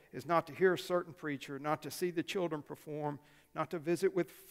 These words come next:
friends, not to feel like I'm fulfilling an obligation, I'm checking this box off this week,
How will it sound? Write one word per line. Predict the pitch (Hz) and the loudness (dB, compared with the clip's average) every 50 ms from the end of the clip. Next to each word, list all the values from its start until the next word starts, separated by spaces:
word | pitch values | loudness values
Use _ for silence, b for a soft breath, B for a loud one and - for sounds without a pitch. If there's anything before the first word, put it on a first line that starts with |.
| - - - | -20 -12 -6
friends, | 185 175 165 170 170 160 - 180 | -4 -4 -4 -4 -6 -8 -4 -2
not | 175 170 - | -2 -2 -2
to | 151 | -4
feel | 135 - - 180 170 | -10 -4 0 2 4
like | 170 165 160 - 165 | 4 4 2 2 -2
I'm | 151 139 131 | -4 -6 -6
fulfilling | - 143 123 - - 180 185 180 175 156 143 | -8 -12 -12 -6 -2 0 0 0 0 -2 -2
an | 139 147 | -2 0
obligation, | 165 170 156 156 131 139 135 143 143 - - 143 | 0 2 0 0 0 0 0 0 0 -6 -6 -8
I'm | 123 123 | -8 -6
checking | - - 196 196 - 185 180 175 | -6 -4 -4 -4 -4 -4 -6 -4
this | 165 139 - | -6 -6 -6
box | - - 123 123 135 - - - | -4 -2 0 0 0 -2 -6 -6
off | 127 123 127 - - | -4 -4 -4 -4 -6
this | 127 117 - - | -10 -10 -10 -8
week, | 135 135 135 135 135 135 - - | -4 -2 -2 -2 -2 -4 -8 -14